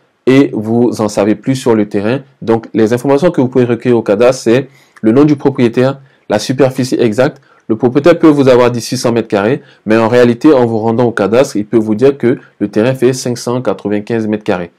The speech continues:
par exemple, ou cinq cent quatre-vingt-dix mètres carrés, ou même cinq cents mètres carrés. Donc, le cadastre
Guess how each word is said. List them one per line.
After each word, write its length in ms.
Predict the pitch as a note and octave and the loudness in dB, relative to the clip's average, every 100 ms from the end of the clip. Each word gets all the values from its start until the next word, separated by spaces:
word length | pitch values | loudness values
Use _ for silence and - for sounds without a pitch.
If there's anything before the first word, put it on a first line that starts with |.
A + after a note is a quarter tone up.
| _ | _
par 120 | - G#2+ | -6 -4
exemple, 300 | G#2 G2 - _ _ _ _ _ _ - | -4 -6 -8 _ _ _ _ _ _ -2
ou 260 | B2 C3+ | 0 0
cinq 240 | - B2+ B2 | -2 -4 -2
cent 180 | B2+ | -4
quatre-vingt-dix 500 | B2 G2+ - G#2+ G#2+ | -2 -4 -2 -2 -2
mètres 160 | A#2 A2 | -2 -2
carrés, 260 | G#2 G2+ B2 | -2 -2 0
ou 120 | C3 | 0
même 180 | B2+ B2 | 0 -2
cinq 240 | - B2+ | -6 -8
cents 140 | A#2+ A2+ | -6 -4
mètres 160 | G#2 | -4
carrés. 180 | A2 F#2+ | -2 -4
Donc, 140 | F#2+ | -4
le 80 | F#2+ | -6
cadastre 560 | F#2+ G#2+ A#2 E3+ F3+ | 0 2 4 2 0